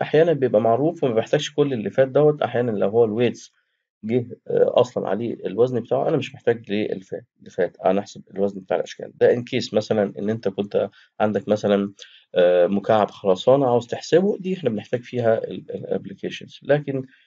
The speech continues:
أو حاجة فابريكيتد، آه، مع الاعتبار إن في عندنا factors طبعا بتتضرب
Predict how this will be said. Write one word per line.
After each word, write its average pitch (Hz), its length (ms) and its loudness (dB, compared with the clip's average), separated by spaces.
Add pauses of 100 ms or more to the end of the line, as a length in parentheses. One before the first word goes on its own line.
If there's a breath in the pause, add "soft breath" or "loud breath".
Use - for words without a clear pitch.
(260 soft breath)
أو 104 120 8
حاجة 117 220 0
فابريكيتد، 98 640 -2 (720 soft breath)
آه، 110 340 4
مع 156 180 4
الاعتبار 147 600 4
إن 117 120 -2
في 147 200 -2
عندنا 127 300 2
factors 139 440 -2
طبعا 139 340 2
بتتضرب 120 540 -2